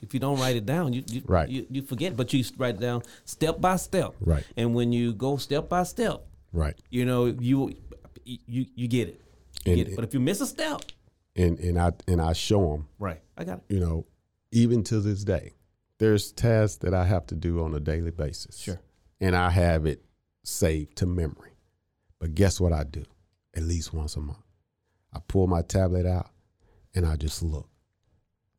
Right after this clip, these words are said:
Speaker 2: because I've trained myself to go step by step and I write things down. The mind only has so much capacity. It's just like a computer.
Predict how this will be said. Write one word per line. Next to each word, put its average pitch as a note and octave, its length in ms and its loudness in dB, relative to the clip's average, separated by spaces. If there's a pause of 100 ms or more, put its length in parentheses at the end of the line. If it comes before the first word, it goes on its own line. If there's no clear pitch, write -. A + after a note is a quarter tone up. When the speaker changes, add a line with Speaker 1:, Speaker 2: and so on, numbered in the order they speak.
(220)
Speaker 2:
because F2 340 0
I've E2 160 0
trained G2+ 440 4
myself D#2 600 -2 (840)
to D#2 380 4 (680)
go F#2 380 4
step - 460 0
by F#2 140 0
step F2+ 420 0 (120)
and E2+ 120 2
I E2+ 80 0
write E2+ 320 0
things D#2 240 -4
down. D#2 280 -2 (800)
The E2 80 0
mind G#2+ 560 4 (1300)
only G2 280 6
has F2 300 4
so F#2+ 220 2
much F2+ 300 0
capacity. - 600 -2
It's E2 120 -10
just - 220 -2
like F#2 160 2
a - 40 -14
computer. - 460 -4